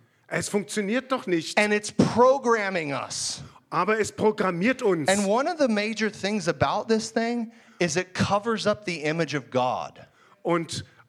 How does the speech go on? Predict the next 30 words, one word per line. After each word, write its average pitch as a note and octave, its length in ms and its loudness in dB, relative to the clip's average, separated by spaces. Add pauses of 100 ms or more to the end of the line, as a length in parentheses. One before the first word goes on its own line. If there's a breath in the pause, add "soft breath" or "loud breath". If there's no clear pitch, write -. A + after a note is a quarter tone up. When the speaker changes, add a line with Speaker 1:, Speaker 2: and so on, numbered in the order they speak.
Speaker 1:
eine, E3 260 0
äh, E3+ 540 -2
der D3 180 0
ganz F3 640 -2
prägnanten, F#3 720 0
äh, - 20 -12 (380)
Sachen F#3+ 460 2
an F#3+ 140 2
dieser E3+ 240 -2
Maske F3 320 -2
ist, E3+ 160 -4
dass E3+ 160 -2
sie F#3 140 -8 (240 loud breath)
das E3+ 200 -4
Ebenbild G3 520 -4
Gottes G3+ 340 -2
verdeckt. - 560 -4
Speaker 2:
Like, D3+ 240 2
when G#3+ 240 2 (140)
I A#3+ 340 2
know F#3+ 400 4
a A3 40 0
person, A3 600 0
I F#3 140 0
know F3+ 380 2
them G#3 200 0
because F#3+ 420 -2
of F3 60 -8
their E3 140 2
face. C3 520 -2